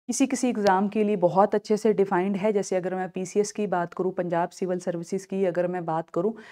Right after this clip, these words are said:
तो हाँ, उन्होंने सिलेबस बहुत अच्छे से डिफाइन किया हुआ है for the prelims as well as mains। But हाँ, नीचे उन्होंने दो लाइंस भी लिखी हुई हैं जिन पे आपको गौर करने की न-, ज़रूरत है।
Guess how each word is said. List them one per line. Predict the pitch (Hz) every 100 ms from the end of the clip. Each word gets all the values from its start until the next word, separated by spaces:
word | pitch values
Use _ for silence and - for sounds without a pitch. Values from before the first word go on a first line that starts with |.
| - -
तो |
हाँ, | 233 262 311
उन्होंने | 285 247 240 233
सिलेबस | 220 185 180 190
बहुत | 165 165 190 190
अच्छे | 180 196
से | 190 190
डिफाइन | 175 175 170 175
किया | 170 170 185
हुआ | 185 196
है | 196 214 254
for | 175 170
the | 170
prelims | 165 175 180 214 220 -
as | 170 175
well | 170
as | 170 170
mains। | 170 165 170 - _ _ _ _ _ _ _ _
But | 190 190
हाँ, | 196 262
नीचे | 262 220 -
उन्होंने | 220 196 196
दो | 175 180
लाइंस | 185 165 190 196 -
भी | 151 214
लिखी | 202 190 208
हुई | 202 208 208
हैं | 220 269
जिन | 180 180
पे | 190
आपको | 180 170 196
गौर | 175 170 175
करने | 175 170 165
की | 170
न-, | 190 175 160 -
ज़रूरत | 165 175 165 160 -
है। | 165